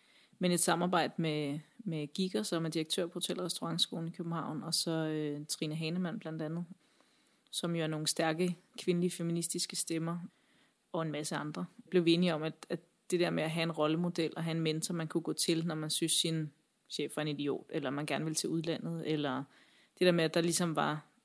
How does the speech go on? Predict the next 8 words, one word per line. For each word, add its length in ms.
forskellige 400
aldersgrupper 540
af 80
kvinder, 320
men 200
også 440
nogle 200
forskellige 640